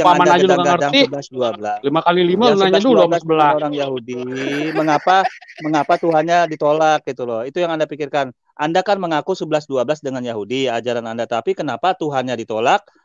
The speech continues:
Speaker 2: nabinya ditolak? Kalau Islam masih mending, menerima aja nabi Anda loh. Yesus
Speaker 1: Yang
Speaker 2: diterima
Speaker 1: nolak,
Speaker 2: dalam
Speaker 1: yang
Speaker 2: Islam.
Speaker 1: nolak
Speaker 2: Seharusnya Anda dekat
Speaker 1: siapa?
Speaker 2: dengan Islam gitu loh.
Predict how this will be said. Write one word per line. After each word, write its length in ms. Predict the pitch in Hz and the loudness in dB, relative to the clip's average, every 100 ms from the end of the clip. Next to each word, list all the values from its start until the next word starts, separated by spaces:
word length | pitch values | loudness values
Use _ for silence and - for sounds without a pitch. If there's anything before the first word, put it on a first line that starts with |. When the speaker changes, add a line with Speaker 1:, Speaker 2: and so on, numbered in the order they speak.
| _ | _
Speaker 2:
nabinya 480 | 139 135 131 123 120 | -2 -2 -2 -6 -8
ditolak? 480 | 120 175 190 160 | -4 0 2 0
Kalau 160 | - 143 | 0 -4
Islam 320 | 135 208 208 | 0 -2 -2
masih 80 | 185 | -4
mending, 340 | 180 196 190 175 156 _ | -8 0 0 0 -8 _
menerima 420 | 147 156 147 156 196 | -4 0 0 0 0
aja 180 | 175 151 | 0 -2
nabi 280 | 160 151 160 | -2 -2 2
Anda 240 | 170 190 | 0 2
loh. 240 | 147 104 _ _ _ - | 0 -2 _ _ _ -4
Yesus 260 | 160 160 - | 0 0 2
Speaker 1:
Yang 220 | 151 151 | 2 2
Speaker 2:
diterima 240 | 156 156 | 2 4
Speaker 1:
nolak, 40 | 160 | 2
Speaker 2:
dalam 100 | 160 | 0
Speaker 1:
yang 80 | 175 | -4
Speaker 2:
Islam. 160 | 156 | -6
Speaker 1:
nolak 240 | 156 160 175 | -2 0 0
Speaker 2:
Seharusnya 220 | 180 190 | 0 4
Anda 120 | 190 190 | 4 4
dekat 160 | 175 | 0
Speaker 1:
siapa? 100 | 190 | 2
Speaker 2:
dengan 200 | 190 190 | 4 2
Islam 380 | 185 - 151 139 135 | 0 -6 -4 -2 -4
gitu 180 | 131 | -8
loh. 140 | 117 | -14